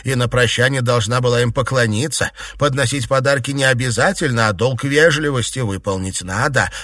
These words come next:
А она повернулась и ушла. Как же так?» Пришлось Джуэр вернуться. Она поклонилась Цинвэнь и Шеве, попрощалась с Цювэнь и остальными служанками,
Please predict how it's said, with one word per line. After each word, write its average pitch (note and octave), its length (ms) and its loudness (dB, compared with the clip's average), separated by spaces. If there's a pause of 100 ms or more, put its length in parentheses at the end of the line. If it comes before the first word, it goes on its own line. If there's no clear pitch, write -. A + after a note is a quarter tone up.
А A#2 160 2
она A#2+ 180 2
повернулась C3 720 0
и E3+ 40 2
ушла. C3 440 2
Как C3 300 0
же A3+ 120 -2
так?» D3+ 580 2 (340)
Пришлось C3 560 -2
Джуэр C#3 480 -2
вернуться. C#3+ 720 -2 (380)
Она B2+ 260 0
поклонилась B2 840 0
Цинвэнь A2 580 0
и G#2 40 -4
Шеве, A2 760 -2 (200)
попрощалась C#3+ 720 0
с - 160 -6
Цювэнь A2+ 580 -2
и G#2 40 -2
остальными F#2+ 680 -6
служанками, C3 920 -2